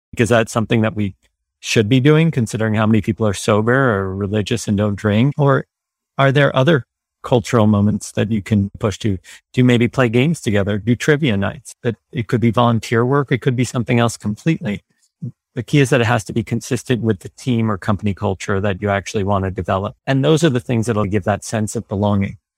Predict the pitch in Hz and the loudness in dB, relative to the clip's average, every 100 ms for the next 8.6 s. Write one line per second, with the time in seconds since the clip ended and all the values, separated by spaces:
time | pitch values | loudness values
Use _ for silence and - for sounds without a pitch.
0 | _ _ - 110 120 - - - 123 123 | _ _ -12 -2 -2 -2 -16 -8 0 0
1 | 120 117 123 107 - 107 - 113 - - | 2 -2 -2 -4 -2 -2 -2 -6 -8 -18
2 | - - _ _ _ _ _ _ - 120 | -16 -20 _ _ _ _ _ _ 0 2
3 | 123 117 120 95 - - - 120 - 113 | 2 2 0 -2 -10 -10 -2 -2 -2 -8
4 | - 107 104 110 101 98 - - - _ | -4 -2 -2 0 0 0 -4 -12 -12 _
5 | _ _ _ _ - 117 107 107 104 104 | _ _ _ _ -4 -2 0 0 0 -2
6 | 95 147 - 113 120 113 110 117 - 110 | -4 -8 -8 -4 -4 -4 -2 -2 2 2
7 | 101 - 104 107 135 127 - _ _ _ | 2 -2 -6 -2 -2 -4 -12 _ _ _
8 | _ - 123 135 120 | _ -6 0 2 0